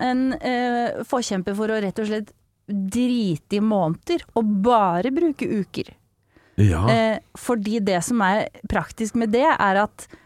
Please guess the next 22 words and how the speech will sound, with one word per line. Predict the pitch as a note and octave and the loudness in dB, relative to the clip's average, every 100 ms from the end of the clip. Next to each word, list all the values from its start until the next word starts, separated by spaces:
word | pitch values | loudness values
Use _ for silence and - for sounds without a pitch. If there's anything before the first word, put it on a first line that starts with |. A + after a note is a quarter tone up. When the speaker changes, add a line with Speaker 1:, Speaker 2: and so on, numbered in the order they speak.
| _ - | _ -2
Speaker 1:
eh, | G#3+ G#3 - - | 0 0 -2 -6
da | F3+ F#3 F#3 A3 C4 - _ _ _ _ - | 0 4 6 4 2 -4 _ _ _ _ -10
blir | G#3 A3 G#3 | -4 0 0
jo, | B3 - - | 0 -2 -6
eh, | G3+ - | -8 -2
ukeda-, | C4+ G#3 E3+ F#3 F3 D3 | 0 0 -2 -2 0 2
da | A3+ | 2
trenger | A#3 A3 | 0 -2
du | G#3+ | -2
ikke | - | 0
forholde | C4 G3+ | 0 0
til | B3 C4+ G#3 | -2 -2 -2
ukedager | - F3+ G3+ F#3 F3 F#3+ A#3+ | -2 -2 2 6 6 4 2
heller, | B3 D4+ | 2 0
for | C4 | 0
det | A#3 A3 | 0 0
som | B3+ | 2
er | A#3 | 4
vanskelig | A#3+ G#3 - C#4 | 4 2 -2 0
er | B3 | 2
jo | G3+ | 2
at | G#3 - | 0 -4